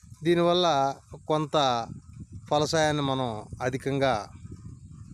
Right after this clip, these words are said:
పొందవచ్చు. ఈ గిరక శబ్దం కూడా అంత ఎబ్బెట్టుగా ఏముండదు, చూడటానికి వినటానికి కూడా కొంచెం బాగానే ఉంటది, వీణులు విందుగానే ఉంటది.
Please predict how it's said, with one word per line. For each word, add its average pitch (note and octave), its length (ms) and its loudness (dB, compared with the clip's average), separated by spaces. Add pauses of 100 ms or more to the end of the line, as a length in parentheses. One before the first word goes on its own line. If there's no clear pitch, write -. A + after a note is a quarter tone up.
పొందవచ్చు. C3+ 560 -2 (1080)
ఈ F3 440 4
గిరక F#3+ 320 4
శబ్దం F3 400 2
కూడా D#3 520 4 (640)
అంత D3+ 180 0
ఎబ్బెట్టుగా D#3 580 4
ఏముండదు, C#3+ 520 4 (100)
చూడటానికి C#3+ 720 2 (120)
వినటానికి C#3+ 480 2
కూడా B2 500 2 (640)
కొంచెం B2+ 520 0 (140)
బాగానే C#3 480 2
ఉంటది, C3 320 0
వీణులు D3 340 0
విందుగానే C3+ 420 2
ఉంటది. A#2+ 500 -4